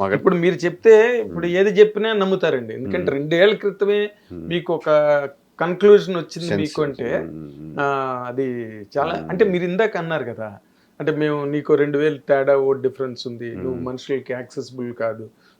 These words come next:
Speaker 2: so నువ్వు రోజు ఒక గంట
Speaker 1: Hmm.
Speaker 2: కూర్చో, రెండు నెలల టైమ్ ఉంది కదా
Speaker 1: Hmm.
Speaker 2: అని ఇలాంటి
Speaker 1: చెప్తుంటారు సార్.
Speaker 2: డిస్కషన్ ఏమైనా జరిగిందండి మీకు
Speaker 1: చెప్తుంటారు సార్.
Speaker 2: వైఎస్ఆర్సీపీ క్యాండిడేట్స్?
Speaker 1: ఎవ-, ఎవరికైనా సార్, టీడీపీ వాళ్ళకి అదే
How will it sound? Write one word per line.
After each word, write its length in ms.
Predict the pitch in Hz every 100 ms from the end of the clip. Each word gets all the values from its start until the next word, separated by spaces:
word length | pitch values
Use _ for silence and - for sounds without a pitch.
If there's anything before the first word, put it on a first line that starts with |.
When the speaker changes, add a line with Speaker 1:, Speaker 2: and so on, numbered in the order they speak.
| -
Speaker 2:
so 60 |
నువ్వు 200 | 135 127
రోజు 200 | 127 143
ఒక 220 | 143 123 123
గంట 140 | 139
Speaker 1:
Hmm. 100 | 101
Speaker 2:
కూర్చో, 320 | 92 87 127
రెండు 200 | 123 120
నెలల 160 | 120 123 120
టైమ్ 200 | 127 123
ఉంది 160 | 123 117
కదా 280 | 117 113 - _ _
Speaker 1:
Hmm. 160 | 87 85
Speaker 2:
అని 160 | 170 170
ఇలాంటి 460 | 185 208 208 202
Speaker 1:
చెప్తుంటారు 400 | 185 175 180 170
సార్. 80 | 156
Speaker 2:
డిస్కషన్ 480 | 170 - 233 - 214
ఏమైనా 160 | 202
జరిగిందండి 420 | 196 180 180 196 190
మీకు 220 | 185 165
Speaker 1:
చెప్తుంటారు 280 | 269 - -
సార్. 100 | 190
Speaker 2:
వైఎస్ఆర్సీపీ 400 | - - - 107
క్యాండిడేట్స్? 360 | - 175 -
Speaker 1:
ఎవ-, 120 | 143
ఎవరికైనా 320 | 135 196 208 156
సార్, 160 | 113
టీడీపీ 260 | - 151 175
వాళ్ళకి 180 | 185 123
అదే 180 | 107